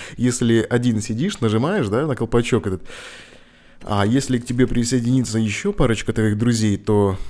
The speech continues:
получится очень даже мелодично. Так, я пока не буду туда заходить, потому что,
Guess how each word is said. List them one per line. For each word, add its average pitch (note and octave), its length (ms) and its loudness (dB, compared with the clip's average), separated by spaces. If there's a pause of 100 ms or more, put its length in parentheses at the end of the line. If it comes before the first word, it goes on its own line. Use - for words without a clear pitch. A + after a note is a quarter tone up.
(140)
получится D#3+ 520 0
очень D3 460 0
даже B2 280 2
мелодично. A2 800 -2 (480)
Так, - 200 -6
я C3+ 60 2
пока E3 220 2
не E3+ 100 4
буду D#3 240 0
туда B2+ 220 2
заходить, C3+ 460 0
потому A#2 300 0
что, G2+ 400 -2